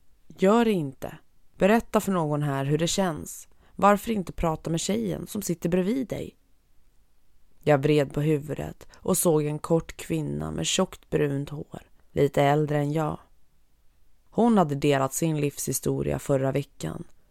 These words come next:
och därför visste jag att hon har varit nykter i över tio år. Hon utstrålade vänlighet och jag hade på känn att hon skulle kunna hjälpa mig. Det är svårt att förklara, men det var precis det som skrämde mig.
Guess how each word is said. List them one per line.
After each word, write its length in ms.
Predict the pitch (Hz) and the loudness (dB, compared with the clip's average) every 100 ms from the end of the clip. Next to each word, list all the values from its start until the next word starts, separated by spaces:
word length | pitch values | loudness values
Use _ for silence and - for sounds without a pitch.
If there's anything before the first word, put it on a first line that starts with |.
| - | -12
och 140 | - 139 | -4 4
därför 320 | 143 143 160 | 6 6 2
visste 480 | 160 165 - - 185 | -2 -2 -4 -2 -2
jag 340 | 147 139 - | -2 -4 -4
att 120 | - - | -4 0
hon 300 | 170 185 151 | 0 0 -2
har 80 | |
varit 240 | 147 143 143 | 0 -2 0
nykter 560 | 151 - - - - - | -4 -4 -12 -10 -8 -2
i 60 | 185 | 2
över 200 | 160 143 | 2 0
tio 360 | - 143 139 | -2 -2 0
år. 300 | 143 - - _ _ _ _ _ - _ - - - _ | -2 -4 -10 _ _ _ _ _ -20 _ -20 -20 -20 _
Hon 200 | 151 135 | -4 0
utstrålade 800 | 131 127 - - 151 147 143 131 | 0 -2 -2 2 6 6 4 0
vänlighet 920 | 139 156 147 139 139 156 156 160 - - - | 0 0 0 -2 -2 -2 -2 -4 -10 -20 -20
och 180 | - 220 | -4 4
jag 100 | 247 | 6
hade 220 | 208 151 | 6 2
på 120 | 143 | -2
känn 560 | 147 - 170 151 156 170 | -4 -2 -2 -2 -6 -6
att 160 | - | -8
hon 200 | - 151 | -4 -4
skulle 320 | 139 - 143 151 | -4 -2 -2 -2
kunna 240 | 175 147 | -2 -2
hjälpa 340 | 143 139 - | -2 -4 -4
mig. 280 | 151 143 - _ - _ - - - _ - - _ - - | -6 -6 -10 _ -20 _ -20 -20 -20 _ -20 -20 _ -18 -4
Det 160 | 254 | 2
är 60 | 277 | 2
svårt 380 | - 165 147 147 | 2 2 2 0
att 100 | - | -4
förklara, 640 | 160 - 175 170 156 - - - - | -4 0 0 0 -2 -8 -18 -20 -20
men 220 | - 165 | -8 2
det 60 | 170 | 2
var 220 | 170 185 | 6 4
precis 460 | 180 156 - 170 151 | 4 -2 -2 -2 -2
det 180 | 143 143 | -2 -4
som 180 | 135 | -6
skrämde 440 | 135 143 139 135 147 | -6 -4 -4 -4 -4
mig. 280 | 135 110 | -6 -8